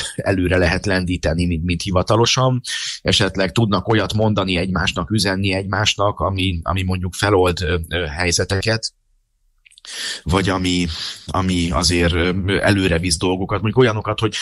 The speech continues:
ha ti itt engedtek, akkor mi is tudunk engedni.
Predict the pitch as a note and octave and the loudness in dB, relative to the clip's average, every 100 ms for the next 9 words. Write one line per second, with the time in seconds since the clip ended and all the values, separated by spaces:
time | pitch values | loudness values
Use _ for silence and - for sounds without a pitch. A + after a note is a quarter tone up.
0 | - G2+ - D3 A#2 G#2+ A#2+ A#2+ - G#2 | -4 -2 4 4 6 4 4 4 2 -2
1 | G2+ F2 G2 F#2+ G2 - F#2+ E2+ D#2+ D2 | -2 -4 -4 0 0 0 -2 -2 0 0
2 | E2 D2+ D2+ D#2 | 0 0 0 0